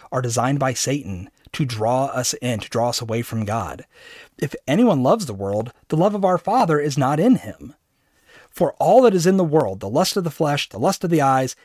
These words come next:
and the boastful pride of life, is not from the Father, but is from the world. Now, the world's not an entity, right? The, the world's not this, this creature that spawns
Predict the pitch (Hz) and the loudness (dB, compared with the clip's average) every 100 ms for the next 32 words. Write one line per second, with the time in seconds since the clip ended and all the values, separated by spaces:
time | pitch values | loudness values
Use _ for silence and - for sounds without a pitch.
0 | - 135 120 175 - 165 - 156 127 127 | -4 -2 2 0 0 -4 -2 -2 0 0
1 | 123 104 - - _ - 135 120 135 196 | 0 -2 -8 -20 _ -4 -2 0 0 -2
2 | - 139 113 143 160 110 101 117 120 - | -2 -2 0 0 0 0 -4 -4 -4 -6
3 | - 131 127 123 - 123 107 98 120 90 | -2 0 0 0 -4 -6 -4 -2 -2 -2
4 | - - - - - 139 110 110 170 277 | -8 -16 -20 -20 -4 -2 -2 -2 2 4
5 | 226 131 139 151 123 - _ - - - | 4 0 0 0 -2 -10 _ -20 -20 -20
6 | _ 151 135 143 160 120 - 80 - - | _ -6 -4 -4 -4 -8 -14 -16 -18 -20
7 | _ _ - - 113 117 - 165 - 147 | _ _ -18 -4 -2 -2 -2 -4 -2 0
8 | 175 208 156 147 156 139 139 - - 127 | 2 2 2 0 -2 -2 0 -2 -2 -4
9 | - - - - - - - - - 160 | -4 -10 -14 -20 -20 -20 -14 -8 0 0
10 | 180 127 127 120 - - - 123 156 156 | 0 -2 -2 0 -2 -2 -2 0 2 2
11 | 147 143 - | 0 -2 -4